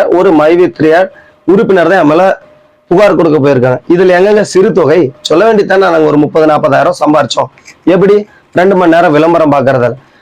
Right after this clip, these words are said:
நல்லா புரிஞ்சுக்கங்க, ரெண்டு மணி நேரம் விளம்பரம் கிடையாது. யார் ஒருத்தவங்க தனக்கு கீழே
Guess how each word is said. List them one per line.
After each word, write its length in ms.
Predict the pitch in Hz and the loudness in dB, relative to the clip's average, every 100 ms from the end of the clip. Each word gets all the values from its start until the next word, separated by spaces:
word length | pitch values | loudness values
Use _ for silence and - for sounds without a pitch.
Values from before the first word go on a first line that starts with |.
| _ | _
நல்லா 220 | 151 208 226 | -2 0 2
புரிஞ்சுக்கங்க, 500 | 180 190 175 165 175 180 | 2 2 2 2 2 2
ரெண்டு 160 | 170 180 | 2 0
மணி 160 | 175 175 | 2 2
நேரம் 180 | 175 165 | 2 2
விளம்பரம் 360 | 165 165 147 151 | 0 0 -2 -2
கிடையாது. 320 | 175 165 139 - _ _ _ _ _ _ | 0 0 -2 -20 _ _ _ _ _ _
யார் 340 | - 156 214 240 | -2 2 2 2
ஒருத்தவங்க 280 | 180 208 208 | 0 0 0
தனக்கு 320 | 175 170 143 | 0 -2 0
கீழே 160 | 196 | 2